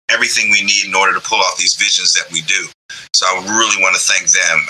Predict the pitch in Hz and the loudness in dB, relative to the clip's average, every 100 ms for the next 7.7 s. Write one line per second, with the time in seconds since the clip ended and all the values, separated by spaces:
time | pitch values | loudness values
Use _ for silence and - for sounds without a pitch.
0 | 76 82 85 85 101 113 110 - 104 101 | -2 -2 -2 -2 0 2 0 0 0 0
1 | 90 85 80 104 - 98 98 92 87 - | 0 -2 0 0 0 0 -2 -2 -2 -2
2 | 82 95 92 - 82 78 - 80 80 78 | -2 0 0 0 -2 -6 -4 -2 -2 -4
3 | 80 78 - - - _ _ _ _ - | -8 -16 -16 -16 -18 _ _ _ _ -10
4 | - 90 - - - 104 104 104 95 - | -6 -4 -2 0 0 2 2 2 2 2
5 | 98 98 98 95 95 95 95 - 92 90 | 0 0 0 0 2 2 0 0 -2 0
6 | 95 90 - 92 98 101 - 107 92 - | 0 -2 -2 0 0 2 0 0 0 -2
7 | 95 95 92 98 90 78 | 0 0 0 -2 -2 -4